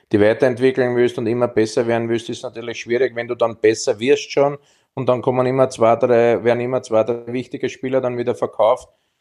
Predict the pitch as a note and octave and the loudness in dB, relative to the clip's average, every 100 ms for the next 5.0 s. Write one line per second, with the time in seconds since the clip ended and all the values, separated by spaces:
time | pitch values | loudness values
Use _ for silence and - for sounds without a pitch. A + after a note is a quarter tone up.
0 | - A#2 A2+ A#2+ - B2+ A2+ C3 C3 B2 | -16 -4 -2 -2 -2 -2 -2 0 2 4
1 | G#2+ G2+ - A2 F#2+ G#2+ G#2 F#2 F2 E2 | 4 0 -2 -4 -2 -4 -2 0 0 -2
2 | F#2+ G#2 G#2 G#2+ G#2 G2+ G#2 A2 A2 G#2+ | -2 0 0 0 -4 2 2 2 -2 -4
3 | G#2 - A2 G#2 A2 A2 A2 A2 A2+ A2+ | -6 -6 -2 -2 -2 -4 -2 -2 0 0
4 | A2 G#2+ A2+ - G#2+ - A#2 - A#2+ | 0 -2 -4 -2 -2 -4 -6 -2 -4